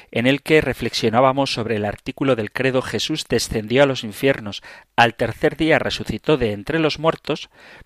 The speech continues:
después de, como digo, haber dedicado bastante tiempo a subrayar la historicidad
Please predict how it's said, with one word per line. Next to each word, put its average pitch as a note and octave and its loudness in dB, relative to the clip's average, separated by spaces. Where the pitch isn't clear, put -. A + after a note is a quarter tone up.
después A#2 -4
de, F#2+ -6
como F#2+ -10
digo, A#2 -2
haber G#2 -4
dedicado A2+ -2
bastante C#3 -2
tiempo B2 -2
a B2 2
subrayar A2 -2
la G#2 -4
historicidad B2+ 0